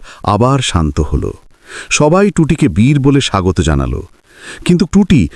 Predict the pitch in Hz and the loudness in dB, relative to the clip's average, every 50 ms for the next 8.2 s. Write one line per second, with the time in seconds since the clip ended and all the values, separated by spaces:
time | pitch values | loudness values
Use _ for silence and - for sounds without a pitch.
0 | - _ - - - 196 180 - - - 190 185 147 117 131 147 165 175 160 127 | -12 _ -4 0 0 0 0 0 0 2 2 2 2 2 2 4 4 4 2 2
1 | 117 120 117 - - 160 - - - - 113 113 123 131 127 - 95 87 - - | 0 0 0 0 0 -2 -2 -2 -2 0 0 2 2 2 0 0 -2 -2 0 0
2 | 110 95 82 82 76 65 57 65 - - - _ _ _ _ - - - - - | 2 2 2 2 0 0 -2 -4 -6 -8 -10 _ _ _ _ -20 -20 -18 -12 -8
3 | - - 131 120 - - - 139 147 151 - - - 214 170 135 139 - 208 196 | -2 0 0 0 0 0 0 0 0 0 0 0 0 2 2 2 2 2 0 0
4 | - - 127 98 80 65 - - - - - - - 107 117 123 123 139 131 107 | 2 2 2 2 2 0 -4 -8 -14 -20 -10 -2 0 2 4 4 4 2 2 2
5 | 90 85 113 127 151 160 147 - 131 131 139 131 - - 139 123 110 - 120 - | 2 2 2 4 4 2 2 2 2 2 2 2 2 0 0 0 2 0 0 2
6 | 139 131 - - - 113 - - 73 65 - - - - - - - - 101 113 | 0 -2 0 0 -2 -2 0 0 -2 -2 -4 -10 -16 -20 -16 -8 -4 -2 -2 -2
7 | 107 101 92 120 120 120 117 101 95 92 113 143 151 147 - 160 143 - - 156 | -2 0 0 2 2 4 4 2 2 2 2 2 2 2 2 0 0 2 2 2
8 | 127 92 76 | 4 2 2